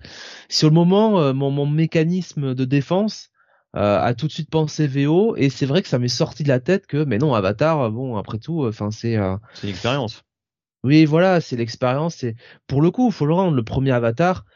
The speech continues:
Speaker 1: c'est vraiment celui qui traitait le mieux la, qui utilisait le mieux la trois D. Et d'ailleurs, je crois qu'il y a
Speaker 2: Alors,
Speaker 1: pas un
Speaker 2: du
Speaker 1: truc
Speaker 2: coup,
Speaker 1: qui a
Speaker 2: est-ce que, est-ce que tu dirais que le premier Avatar, par exemple, devient un film obsolète dès lors que, euh, tu le vois pas au cinéma ?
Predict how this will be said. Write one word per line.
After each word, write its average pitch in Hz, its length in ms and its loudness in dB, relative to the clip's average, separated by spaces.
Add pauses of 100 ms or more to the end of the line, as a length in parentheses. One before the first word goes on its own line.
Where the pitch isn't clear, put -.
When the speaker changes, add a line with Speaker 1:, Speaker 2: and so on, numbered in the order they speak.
(160)
Speaker 1:
c'est - 140 -8
vraiment 117 300 -2
celui 143 580 0
qui - 160 -8
traitait 123 340 0
le 113 300 2
mieux 131 220 2
la, 110 180 4
qui 107 160 -6
utilisait 113 340 -4
le 113 60 0
mieux 127 100 2
la 110 120 2
trois 135 200 -2
D. 151 300 2
Et 85 40 -6
d'ailleurs, 110 260 0
je 127 40 -10
crois 120 140 -6
qu'il 113 60 -8
y - 20 -2
a - 40 0
Speaker 2:
Alors, 131 120 2
Speaker 1:
pas - 40 2
un 104 40 0
Speaker 2:
du 156 120 -2
Speaker 1:
truc - 120 -14
Speaker 2:
coup, 208 140 -6
Speaker 1:
qui 101 40 -2
a 98 220 -2
Speaker 2:
est-ce 135 180 -4
que, 185 260 -6
est-ce 127 140 -4
que - 80 -6
tu 165 220 -6
dirais 135 420 0
que 110 120 -2
le 101 200 0
premier 135 320 -2
Avatar, 117 500 2
par 98 180 -2
exemple, 120 360 -4
devient 104 220 2
un 104 140 2
film 117 200 -4
obsolète 113 640 0
dès 104 220 -2
lors 120 300 -2
que, 113 100 -4
euh, 101 400 2
tu - 100 -10
le 92 60 -4
vois 98 100 0
pas 110 100 0
au 101 40 2
cinéma ? 90 320 -6